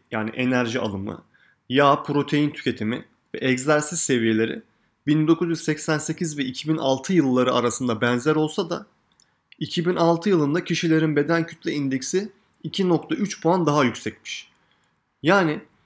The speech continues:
aynı seviyede egzersiz yapsanız ve aynı miktarda yemek yeseniz bile otuz yıl öncesine kıyasla daha kilolusunuz. Ya da aynı kiloyu korumak için bugün daha az yiyip daha fazla egzersiz yapmak zorundasınız.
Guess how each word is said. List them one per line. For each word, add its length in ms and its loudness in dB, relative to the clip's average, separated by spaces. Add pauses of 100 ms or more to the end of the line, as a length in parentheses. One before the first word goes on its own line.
(380)
aynı 300 6
seviyede 500 2
egzersiz 540 0
yapsanız 440 0
ve 100 -6
aynı 320 2
miktarda 440 0
yemek 320 0
yeseniz 380 -2
bile 220 -4 (480)
otuz 360 0
yıl 120 0
öncesine 500 0
kıyasla 420 2
daha 220 2
kilolusunuz. 560 -6 (640)
Ya 120 2
da 120 0
aynı 260 2
kiloyu 340 4
korumak 360 0
için 320 -8
bugün 280 -2
daha 220 -2
az 260 2
yiyip 240 -4
daha 180 6
fazla 360 0
egzersiz 460 -2
yapmak 280 -6
zorundasınız. 680 -8